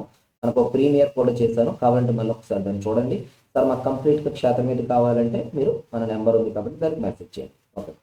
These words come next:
తర్వాత if the four angles of a quadrilateral are in the ratio one, two is to three is to five is to eight,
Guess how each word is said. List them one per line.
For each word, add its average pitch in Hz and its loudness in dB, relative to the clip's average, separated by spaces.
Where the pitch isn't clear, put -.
తర్వాత 90 -4
if - -2
the - -14
four 214 4
angles 117 -4
of 131 2
a - -4
quadrilateral 127 0
are 143 2
in 131 -2
the 120 2
ratio 113 -2
one, 139 0
two 143 4
is 151 0
to 135 0
three 123 2
is 120 -2
to 151 -2
five 110 0
is - -14
to 151 -6
eight, 98 -4